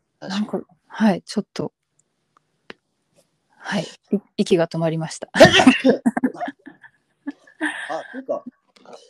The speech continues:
Speaker 1: <coughs> 絵を買ってくれたから、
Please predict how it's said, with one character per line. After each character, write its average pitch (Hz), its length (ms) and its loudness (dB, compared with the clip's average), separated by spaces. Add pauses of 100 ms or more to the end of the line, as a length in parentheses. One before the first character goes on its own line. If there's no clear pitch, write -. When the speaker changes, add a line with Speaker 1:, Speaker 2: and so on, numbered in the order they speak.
(680)
Speaker 1:
<coughs> - 680 2 (320)
絵 196 120 -14
を 147 80 -12
買 117 120 -16
っ - 40 -20
て 131 100 -16
く 139 80 -10
れ 165 100 -8
た 175 120 -10
か 120 100 -12
ら、 90 240 -14